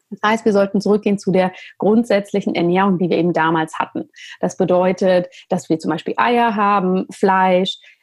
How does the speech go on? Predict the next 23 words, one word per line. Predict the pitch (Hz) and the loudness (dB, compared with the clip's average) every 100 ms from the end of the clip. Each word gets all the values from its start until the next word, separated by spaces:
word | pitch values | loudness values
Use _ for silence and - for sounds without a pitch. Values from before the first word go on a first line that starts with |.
| - | -2
ähm, | 180 165 - - | 0 0 -4 -8
keine | - 190 208 247 233 | -4 0 2 4 4
Milch, | 208 202 202 208 202 - - - - | 4 4 2 2 -2 -12 -20 -20 -12
kein | - 185 202 220 233 | 0 2 4 2 2
Zucker, | - 196 - 185 185 190 - _ | 0 -2 0 2 2 0 -4 _
kein | - 185 180 175 | -4 0 0 2
Gluten. | 190 180 - 160 - | 0 -2 -2 -4 -2
Das | 208 220 | -4 0
sind | 226 | 0
so | 208 | 2
die, | 202 202 180 _ | 4 2 0 _
die | 190 | -2
Grundansprüche. | 165 208 208 185 185 - - 160 - 190 - - - - | 2 2 2 0 -2 -4 -4 -4 -2 -8 -10 -18 -18 -4
Und | 214 214 | 0 2
wenn | 214 220 | 4 4
wir | |
das | 226 226 | 2 0
jetzt | 208 | -2
anschauen, | - 233 349 302 202 | 0 0 0 0 0
im | 196 | 0
Ayurveda | 190 202 196 226 220 196 | 0 0 2 2 2 0
wird | 208 | 0
ja | 202 196 | 0 0